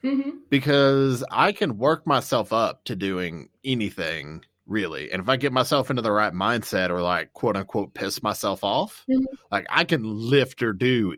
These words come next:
Speaker 2: anything. Like, it's just kind of, eh. So I think it just
Speaker 1: Mm-hmm.
Speaker 2: kinda depends, really. Just, and also how much caffeine I've had, 'cause caffeine is a big proprietor in, like, my body being like, "Ooh, energy, let's lift."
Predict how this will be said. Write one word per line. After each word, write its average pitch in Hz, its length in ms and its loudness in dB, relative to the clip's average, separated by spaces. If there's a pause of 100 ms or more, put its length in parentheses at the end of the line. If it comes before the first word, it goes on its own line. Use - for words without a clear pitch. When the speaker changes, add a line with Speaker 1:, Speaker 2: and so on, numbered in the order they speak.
(100)
Speaker 2:
anything. 80 720 -4 (160)
Like, 87 160 -4
it's 90 280 -8
just 95 200 -8
kind 101 240 -4
of, 87 340 -4
eh. 107 200 0 (380)
So 98 100 -4
I - 20 0
think 156 160 0
it 254 80 0
just 254 160 2
Speaker 1:
Mm-hmm. 147 180 2
Speaker 2:
kinda 98 180 -4 (520)
depends, 87 960 -4
really. 78 640 -6 (160)
Just, - 260 -8 (160)
and 104 120 0
also 147 540 4
how 135 100 -2
much 135 240 -2
caffeine 92 520 -4
I've 67 200 -8
had, 65 260 -6 (100)
'cause - 200 -12
caffeine 139 520 -2
is 90 140 -6
a 90 60 -8
big 95 240 -6
proprietor 92 600 -2
in, 87 240 -6
like, 82 300 -4
my 87 140 -2
body 92 280 -2
being 87 200 -8
like, 82 180 -6
"Ooh, 104 280 -2
energy, 92 420 -2
let's - 260 -6
lift." - 480 -4